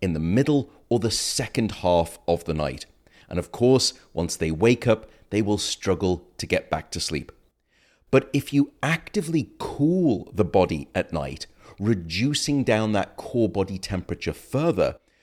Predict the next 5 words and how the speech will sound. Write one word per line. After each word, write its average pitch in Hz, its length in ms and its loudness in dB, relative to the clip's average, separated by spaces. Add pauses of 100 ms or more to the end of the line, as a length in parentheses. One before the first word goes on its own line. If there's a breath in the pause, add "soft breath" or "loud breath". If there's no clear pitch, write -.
(160)
you 135 160 -2
can 95 440 -2
decrease 143 640 -4
that - 240 -2
number 101 500 0